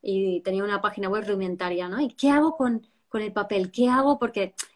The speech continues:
tiene un prestigio, tiene un tal, ¿y qué hago con la revista? ¿Y qué hago con la revista? Un año entero preguntándome que qué hacía con la revista, que si tal, que si hacía esto, que si, y no se me ocurría ninguna opción, ¿vale? Y un día me paro y digo,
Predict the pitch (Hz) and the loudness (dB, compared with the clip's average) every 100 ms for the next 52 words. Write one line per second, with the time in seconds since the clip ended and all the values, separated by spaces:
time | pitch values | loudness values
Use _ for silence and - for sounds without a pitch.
0 | _ 226 214 214 202 - 294 277 269 240 | _ 0 0 0 -2 4 4 6 4 2
1 | 208 202 202 254 262 220 247 208 208 214 | 0 -2 0 2 4 2 0 -2 -2 -2
2 | 208 202 226 277 269 220 220 202 208 202 | -2 -2 2 2 2 -4 -4 -6 -6 -8
3 | 196 214 277 269 - 254 - - 339 403 | -6 -2 0 0 0 -2 -2 2 4 4
4 | 403 311 330 311 277 254 240 294 311 453 | 4 4 6 6 6 2 2 0 0 -2
5 | - _ _ _ _ _ _ 254 247 240 | -6 _ _ _ _ _ _ 4 4 4
6 | 277 294 311 320 247 285 294 294 294 294 | 2 2 2 0 -2 0 0 0 0 0
7 | 269 247 233 240 294 294 - 285 233 - | 0 -4 -4 -2 0 0 -2 -4 -4 -6
8 | 226 269 277 269 240 226 220 226 262 277 | -6 -2 -2 -2 -4 -4 -4 -2 -2 -4
9 | 254 233 _ - 285 302 339 - 269 262 | -10 -12 _ 2 6 8 6 2 0 2
10 | 254 294 277 226 247 254 220 208 - 190 | 2 2 2 2 2 2 0 -4 -12 -10
11 | 175 - _ _ _ - 202 208 294 _ | -10 -14 _ _ _ -14 -8 -6 -6 _
12 | _ 254 311 339 294 254 226 240 277 302 | _ 6 8 10 8 4 0 2 2 2
13 | 381 381 233 214 185 185 | -2 -2 -4 -2 -4 -8